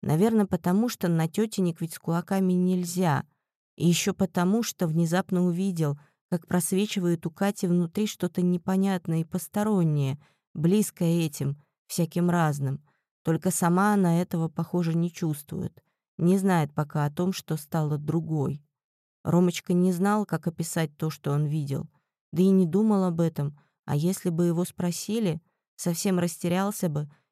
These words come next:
не в силах объяснить, что Катя вспыхнула изнутри, и она не светится нежно, как речные девочки, а горит по-настоящему, и от нее идут прозрачным маревом волны жара.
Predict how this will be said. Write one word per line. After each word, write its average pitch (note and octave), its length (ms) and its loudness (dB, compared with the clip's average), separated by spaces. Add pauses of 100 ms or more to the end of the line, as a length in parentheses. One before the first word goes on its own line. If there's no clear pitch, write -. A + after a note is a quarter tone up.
(100)
не E3 160 4
в E3 40 0
силах F#3+ 340 0
объяснить, F3 640 -2 (320)
что - 260 -6
Катя G#3 340 -2
вспыхнула D#3 840 -2
изнутри, D#3 580 -4 (380)
и D3+ 80 0
она F3 220 4
не G3 160 4
светится G#3+ 600 -4
нежно, F3 720 2 (300)
как - 200 0
речные F3+ 460 0
девочки, D#3+ 680 -4 (320)
а D3 80 -4
горит D#3+ 340 2
по-настоящему, F#3 1200 -2 (280)
и D3 80 -4
от D3+ 180 0
нее F3+ 380 2
идут F3 280 -2
прозрачным E3 680 -2
маревом D#3+ 640 0
волны D#3+ 500 0
жара. D#3 580 -2